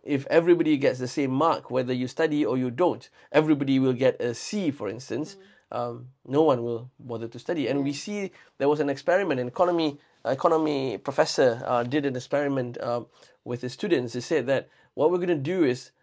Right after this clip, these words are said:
Speaker 1: um, everybody in class will get the same mark. I will take the highest, I'll take the lowest, and I'll take the
Speaker 2: Average.
Speaker 1: average, and everybody will get that average. So initially, he saw that the stu-, the score was as usual, the A students, you get, you get that bell curve,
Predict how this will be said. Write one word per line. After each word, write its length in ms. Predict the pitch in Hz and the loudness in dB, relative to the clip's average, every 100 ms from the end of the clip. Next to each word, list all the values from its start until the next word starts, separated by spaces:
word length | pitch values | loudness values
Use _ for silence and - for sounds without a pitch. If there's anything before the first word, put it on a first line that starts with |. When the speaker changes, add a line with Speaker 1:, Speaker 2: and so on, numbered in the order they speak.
| _ | _
Speaker 1:
um, 220 | - 104 - | -8 -6 0
everybody 500 | 165 180 160 170 160 | 0 0 -2 0 0
in 160 | 147 | -2
class 320 | 139 151 160 151 | -2 -2 -2 -2
will 120 | 135 | -2
get 180 | 139 123 | -2 -2
the 80 | |
same 220 | 135 120 117 | -6 -6 -4
mark. 400 | 131 110 - _ - | -4 -6 -12 _ -6
I 80 | 123 | 0
will 120 | 143 | 0
take 200 | 139 147 | 0 -2
the 100 | 135 | -2
highest, 420 | 131 139 156 165 - | 0 0 0 -2 -4
I'll 100 | 123 | -4
take 180 | 160 113 | -4 -4
the 100 | 127 | -2
lowest, 560 | 123 165 147 170 - _ _ _ - | 2 4 4 0 -4 _ _ _ -2
and 220 | 135 143 | 2 4
I'll 180 | 123 135 | 6 4
take 220 | 131 131 120 | 4 -2 -2
the 260 | 131 131 - _ _ - | -2 -4 -6 _ _ 4
Speaker 2:
Average. 420 | 156 160 220 226 | 4 8 6 6
Speaker 1:
average, 0 | - | -4
and 100 | 143 | 0
everybody 440 | - 180 190 165 160 | 4 4 4 2 2
will 80 | 139 | 4
get 160 | 135 | 4
that 140 | 113 73 | 2 -6
average. 420 | 107 85 - - _ _ _ _ _ | -8 -14 -14 -20 _ _ _ _ _
So 140 | - 185 | -2 0
initially, 680 | 190 208 269 269 170 143 | 2 2 0 0 0 0
he 220 | 170 160 147 | -2 -4 -4
saw 320 | - 175 170 | 2 8 8
that 260 | 156 151 - | 8 2 0
the 100 | 143 | -4
stu-, 280 | - 180 147 | -4 -6 -2
the 40 | 139 | -4
score 300 | - 190 165 | 0 2 4
was 440 | 143 139 - - _ - | 4 0 -16 -20 _ -6
as 140 | 127 | 0
usual, 300 | 139 123 110 | 2 2 -2
the 120 | 110 - | -6 -4
A 80 | 107 | -6
students, 340 | 113 120 120 | -6 -6 -4
you 60 | 123 | 0
get, 220 | 127 - | 2 2
you 100 | 143 | 4
get 180 | 143 117 | 6 6
that 180 | 127 - _ _ _ _ - | 4 0 _ _ _ _ -2
bell 240 | 120 135 | 6 6
curve, 280 | 131 110 69 | 6 -4 -8